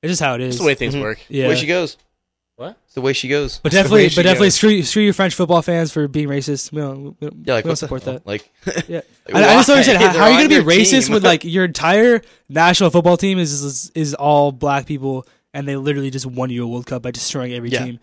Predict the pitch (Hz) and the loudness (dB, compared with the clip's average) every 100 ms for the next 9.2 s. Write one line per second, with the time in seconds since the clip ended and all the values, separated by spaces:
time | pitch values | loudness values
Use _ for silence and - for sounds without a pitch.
0 | - 147 139 170 170 147 143 175 127 123 | -4 -2 0 0 0 0 0 0 -2 -4
1 | 170 220 214 143 117 151 151 135 117 117 | 0 4 4 2 -2 0 0 -2 -4 -4
2 | 110 110 151 135 156 160 160 135 117 107 | -4 -4 -4 -2 0 0 -2 -6 -6 -8
3 | 101 101 107 95 104 110 98 98 98 98 | -10 -10 -12 -14 -12 -12 -14 -14 -16 -14
4 | - 151 139 135 127 131 123 _ _ 143 | -14 -10 -6 -6 -6 -8 -10 _ _ -6
5 | 139 104 127 156 - 165 160 170 190 185 | -4 -4 -2 -2 0 2 4 6 6 6
6 | 160 - 160 147 139 160 135 156 170 120 | 4 0 0 0 0 0 2 0 0 -2
7 | 160 147 131 - 113 107 107 101 95 - | -2 -2 -4 -6 -12 -12 -14 -16 -18 -16
8 | - - 90 82 87 160 147 123 131 123 | -12 -10 -12 -16 _ -2 0 0 -2 -4
9 | 113 | -8